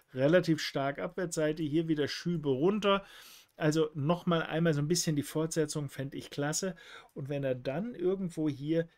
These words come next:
eine schöne Umkehrkerze macht, zum Beispiel im Vier-Stunden-Chart oder irgendwie Stunden-Chart, sowas in der Richtung, oder aber im Fünf-Minuten-Chart dann etwas, was Schub hoch, wackelig runter aussieht, dann könnte ich mir vorstellen,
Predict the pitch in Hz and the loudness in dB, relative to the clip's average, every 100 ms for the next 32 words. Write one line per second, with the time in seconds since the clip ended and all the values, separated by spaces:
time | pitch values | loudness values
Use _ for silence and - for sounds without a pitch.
0 | _ - 123 - 147 156 160 160 151 139 | _ -8 -6 -4 -2 -2 -4 -6 -4 -6
1 | - 131 - 135 127 123 - 139 131 139 | -4 -6 -6 -8 -8 -10 -8 -6 -4 -4
2 | - 139 127 131 123 139 131 131 123 120 | -4 -8 -6 -8 -8 -8 -10 -8 -6 -4
3 | 123 123 127 143 131 131 - - 135 135 | -4 -6 -4 -2 -2 -2 -4 -6 -6 -6
4 | 123 120 123 127 123 123 127 117 135 - | -6 -4 -4 -4 -4 -6 -6 -4 -4 -4
5 | 143 131 - - - - - 180 208 233 | -6 -6 -12 -18 -18 -18 0 4 6 4
6 | 233 202 220 - 165 160 196 - 185 151 | 4 0 0 0 2 4 2 4 4 2
7 | 147 - 139 135 156 - - - 147 139 | 0 -2 0 0 -4 -8 -20 -6 -2 -2
8 | - 139 143 139 - 131 - _ - - | -2 -2 2 2 0 -6 -8 _ -14 -4
9 | 147 - 135 143 - _ _ _ 135 143 | -4 -2 -2 -2 -6 _ _ _ -2 0
10 | 147 139 120 123 165 165 127 127 135 143 | 2 0 -2 -2 0 0 -2 -2 -4 -2
11 | 143 - - - - - - - 196 247 | -4 -6 -16 -16 -18 -20 -20 -2 2 2
12 | 262 - 185 170 180 165 - 175 175 | 0 0 0 2 0 0 0 -2 -2